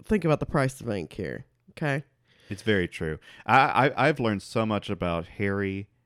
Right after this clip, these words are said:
Speaker 2: and Meghan just by standing in the, um, the line at my grocery store and looking at, like, the National Enquirer.
Speaker 1: That's not a newspaper. That's a magazine. That's not a local newspaper at all.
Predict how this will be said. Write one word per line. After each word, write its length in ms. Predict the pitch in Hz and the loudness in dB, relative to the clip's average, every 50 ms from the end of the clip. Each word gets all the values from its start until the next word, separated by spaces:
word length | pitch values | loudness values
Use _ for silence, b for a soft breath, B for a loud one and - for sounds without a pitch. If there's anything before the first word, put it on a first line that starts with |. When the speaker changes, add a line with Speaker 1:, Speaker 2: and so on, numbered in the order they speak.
| _ _ | _ _
Speaker 2:
and 220 | - 92 87 85 87 | -10 -8 -6 -4 -2
Meghan 440 | 90 87 87 87 90 87 85 85 - _ _ _ - | -2 -2 -2 -2 -2 -4 -4 -6 -8 _ _ _ -2
just 180 | 143 208 - | -2 0 2
by 140 | - 156 123 | 4 4 4
standing 540 | - - - 123 123 123 120 117 110 107 - | 2 2 2 2 2 4 2 2 0 0 -2
in 580 | - - 104 101 95 92 90 90 90 87 - _ - | -4 -4 -2 0 0 0 -2 -2 -4 -6 -8 _ -16
the, 380 | - 90 92 95 92 90 87 87 | -14 -8 -4 -4 -2 0 0 0
um, 400 | 85 85 82 80 80 80 80 78 | 0 0 -2 -2 -4 -6 -8 -6
the 100 | 87 101 | -4 -2
line 540 | 98 98 98 98 98 90 85 82 82 82 - - | 0 0 2 2 2 0 0 -2 -4 -6 -8 -8
at 240 | 90 92 85 - - | -6 -6 -6 -6 -6
my 240 | 92 85 82 80 80 | -6 -6 -4 -4 -6
grocery 420 | 80 - 98 90 90 - - 98 | -4 -2 -2 -2 -2 -2 -4 -6
store 440 | - - 117 110 110 110 110 113 - _ _ _ _ _ _ _ _ _ | -4 -2 -2 -2 0 0 -2 -4 -8 _ _ _ _ _ _ _ _ _
and 140 | - 95 92 | -8 -6 -4
looking 300 | 95 95 95 - - 95 | -2 -2 -2 -2 -2 -2
at, 120 | 87 82 - - - | -2 -2 -4 -6 -6
like, 140 | 90 87 - | -6 -6 -4
the 60 | 87 | -6
National 320 | 85 87 90 - - 85 76 | -4 -4 -4 -6 -6 -8 -8
Enquirer. 720 | 73 - - 90 87 87 90 87 87 87 87 87 87 92 b b b b b - | -8 -6 -4 -2 -2 -2 -2 -2 -4 -4 -4 -6 -8 -8 b b b b b 2
Speaker 1:
That's 300 | - 175 180 - - 208 | 6 6 6 4 4 4
not 160 | 196 165 156 | 4 6 6
a 80 | 156 147 | 6 6
newspaper. 560 | 143 165 180 - - - 120 110 - - 123 | 6 4 4 2 0 -2 -2 -2 -2 -4 -2
That's 260 | - 131 135 - - | -2 -2 -2 -2 -2
a 20 | |
magazine. 640 | 143 127 117 131 131 - - - - 50 50 - - _ _ _ _ _ _ _ _ _ _ _ _ _ _ _ _ _ _ _ _ _ _ _ _ _ _ _ _ _ _ _ _ - | -2 0 0 0 -2 -6 -8 -6 -6 -6 -6 -8 -12 _ _ _ _ _ _ _ _ _ _ _ _ _ _ _ _ _ _ _ _ _ _ _ _ _ _ _ _ _ _ _ _ -2
That's 180 | 151 156 - | -2 0 4
not 180 | 185 170 147 139 | 4 4 6 6
a 40 | 139 | 4
local 360 | 131 127 135 131 - 135 131 | 2 2 0 -2 -2 -2 -2
newspaper 460 | 131 135 151 - - 131 120 - 127 | 0 0 -2 -2 -2 -4 -4 -2 -2
at 120 | 113 117 123 | -4 -2 -2
all. 320 | 131 147 139 127 131 135 | -4 -4 -4 -4 -6 -8